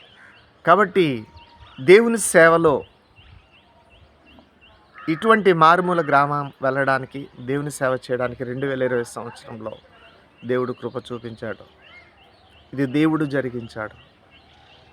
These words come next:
ఏదో ఒక తాపత్రయం, దేవుని కొరకు ఏదో ఒక కార్యాన్ని చేయాలని, ఆయన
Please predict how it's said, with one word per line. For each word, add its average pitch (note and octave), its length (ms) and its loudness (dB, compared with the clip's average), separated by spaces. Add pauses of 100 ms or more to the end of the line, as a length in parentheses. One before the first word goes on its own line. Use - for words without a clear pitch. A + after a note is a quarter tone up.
(160)
ఏదో E3+ 260 4
ఒక F#3 120 0
తాపత్రయం, D3+ 720 0
దేవుని E3+ 320 2
కొరకు D3 440 -4 (360)
ఏదో D3 300 2
ఒక D3 120 -8
కార్యాన్ని C#3 680 -2
చేయాలని, B2+ 340 -4 (120)
ఆయన D#3 480 0